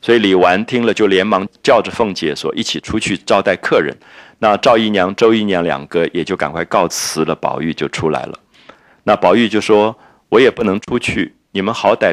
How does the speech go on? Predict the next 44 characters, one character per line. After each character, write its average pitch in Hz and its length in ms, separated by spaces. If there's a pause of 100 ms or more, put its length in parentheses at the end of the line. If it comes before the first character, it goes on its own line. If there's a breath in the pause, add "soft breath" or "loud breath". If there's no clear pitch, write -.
(120)
别 107 120
叫 113 200
舅 147 240
母 71 180
进 95 300
来。” 69 280
就 95 120
是 104 120
宝 90 220
玉 117 120
因 113 40
为 107 120
烫 107 280
伤 120 300
了， - 120 (680 soft breath)
来 113 180
了 131 100
客 143 240
人， 90 180
他 113 140
知 - 100
道 131 120
客 135 160
人 101 160
可 95 100
能 80 100
要 110 200
看 107 320
他， 98 260 (300 loud breath)
他 123 100
就 113 80
说 113 240
：“我， 78 140 (160)
我 82 80
现 117 100
在 117 80
不 - 140
能 98 180
见 92 240
客 - 180
人， 69 300
我 87 100
也 92 80
就 82 400